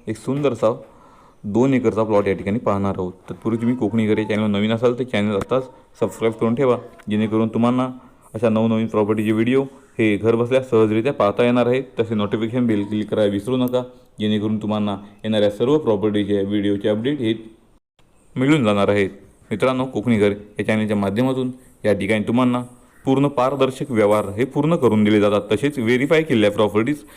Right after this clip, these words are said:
या ठिकाणी फक्त तुमच्यासाठी आम्ही घेऊन येत असतो.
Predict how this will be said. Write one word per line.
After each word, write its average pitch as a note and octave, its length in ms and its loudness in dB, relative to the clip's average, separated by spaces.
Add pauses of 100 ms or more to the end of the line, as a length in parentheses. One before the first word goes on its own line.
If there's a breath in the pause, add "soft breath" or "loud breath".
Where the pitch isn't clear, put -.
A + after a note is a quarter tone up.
(160 loud breath)
या A2+ 60 4
ठिकाणी G#2+ 380 0
फक्त A#2+ 300 0 (460 loud breath)
तुमच्यासाठी A#2 500 0
आम्ही B2 240 -2
घेऊन A#2+ 300 0
येत A2+ 120 4
असतो. G2+ 360 -2